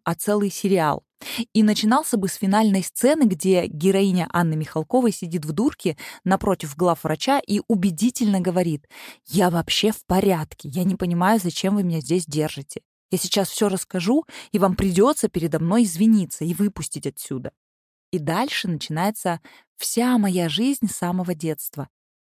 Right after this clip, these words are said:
Иногда повествование бы прерывалось кадрами из "Дурки", где главврач увлечённо слушал бы мои вот эти все истории, а иногда короткими кадрами показывали бы труп мужчины, который лежит на берегу озера,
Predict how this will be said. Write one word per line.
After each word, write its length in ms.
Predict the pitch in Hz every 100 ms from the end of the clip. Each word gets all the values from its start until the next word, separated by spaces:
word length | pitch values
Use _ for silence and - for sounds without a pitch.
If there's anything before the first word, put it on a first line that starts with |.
| _ -
Иногда 440 | 196 180 175 277
повествование 840 | 330 220 175 - 170 165 247 269 208
бы 200 | 165 160
прерывалось 880 | - 185 175 175 175 156 156 - -
кадрами 440 | - 160 160 156 151
из 160 | 151
"Дурки", 500 | 160 311 - - 294 - _ 180
где 400 | 160 151 170 170
главврач 720 | 156 170 180 - 190 180 -
увлечённо 680 | 175 196 196 - 175 160 160
слушал 440 | - 160 - 151
бы 120 | 143
мои 240 | 156 151 147
вот 160 | 147
эти 140 | 151 -
все 200 | - 156
истории, 500 | - 269 285 240 220 _ _ _ _ _ -
а 160 | 190 190
иногда 400 | 185 185 226 311
короткими 580 | 220 196 196 - 180
кадрами 540 | 165 247 277 208 170 160
показывали 680 | - 165 240 220 190 185 180
бы 180 | 160
труп 300 | 175 190 190
мужчины, 640 | 185 160 - 269 294 180 - -
который 400 | 165 - 185 185
лежит 340 | 185 180 190
на 120 | 170
берегу 400 | 165 180 175 190 -
озера, 460 | 190 165 151 156